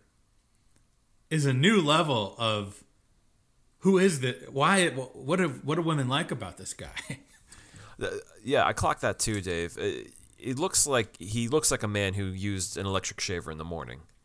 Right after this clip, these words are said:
Speaker 2: That, that
Speaker 1: Yes.
Speaker 2: beard looks electrically shaved.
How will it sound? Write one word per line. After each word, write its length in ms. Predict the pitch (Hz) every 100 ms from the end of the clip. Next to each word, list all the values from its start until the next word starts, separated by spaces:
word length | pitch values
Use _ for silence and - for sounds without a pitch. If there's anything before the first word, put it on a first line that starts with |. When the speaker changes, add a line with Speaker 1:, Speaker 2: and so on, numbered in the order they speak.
| _ _ _
Speaker 2:
That, 200 | - 117
that 140 | 147 131
Speaker 1:
Yes. 220 | 147 143
Speaker 2:
beard 360 | 131 101 90 92 - _ - - - -
looks 380 | 110 120 104
electrically 560 | 101 110 98 107 - 95
shaved. 440 | - 82 60 -